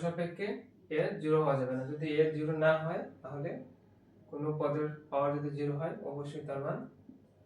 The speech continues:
ওয়ান হবে। এটা a to the power zero না লিখে যদি বলে m to the power zero, সেটার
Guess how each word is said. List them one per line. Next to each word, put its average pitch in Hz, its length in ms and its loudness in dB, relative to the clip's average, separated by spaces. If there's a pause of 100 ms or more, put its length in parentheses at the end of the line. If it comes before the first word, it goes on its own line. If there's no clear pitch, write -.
(360)
ওয়ান 139 260 2
হবে। 135 220 -10 (800)
এটা 160 180 2
a 160 60 -4
to 170 140 0
the 160 140 4
power 156 240 2
zero 151 220 -2
না 156 60 2 (220)
লিখে 151 220 -6
যদি 143 180 -6
বলে 139 300 -2 (180)
m - 80 -6
to 135 120 -6
the 120 100 -4
power 143 200 -2
zero, 135 180 -4 (600)
সেটার 135 280 -6